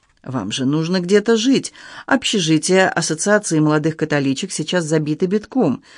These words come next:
Кэмерон-хаус находится прямо за углом, но он вам не подходит. Дональдина Кэмерон дает приют нехорошим девушкам", она понизила голос.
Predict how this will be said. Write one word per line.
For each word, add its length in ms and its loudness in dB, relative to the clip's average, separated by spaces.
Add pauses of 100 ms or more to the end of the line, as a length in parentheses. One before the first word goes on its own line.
(220)
Кэмерон-хаус 840 2 (260)
находится 500 2
прямо 320 2
за 140 2
углом, 420 4
но 120 2
он 140 6
вам 160 2
не 140 6
подходит. 720 -2 (300)
Дональдина 640 2
Кэмерон 460 2
дает 280 2
приют 320 -2
нехорошим 560 2
девушкам", 500 0 (220)
она 180 2
понизила 480 2
голос. 460 -2